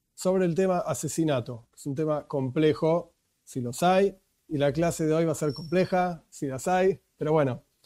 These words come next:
hay que estudiar, esto es Toira, y hay que saber, hay una historia muy, muy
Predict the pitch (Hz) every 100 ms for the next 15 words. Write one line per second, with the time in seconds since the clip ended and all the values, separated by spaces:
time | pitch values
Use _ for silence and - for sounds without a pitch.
0 | _ 170 175 180 165 165 165 175 185 _
1 | _ _ 185 180 139 175 175 180 180 180
2 | _ _ _ 143 151 147 139 135 139 156
3 | 170 - _ _ _ _ 156 143 123 175
4 | 165 147 143 143 156 147 143 151 147 139
5 | 131 127 127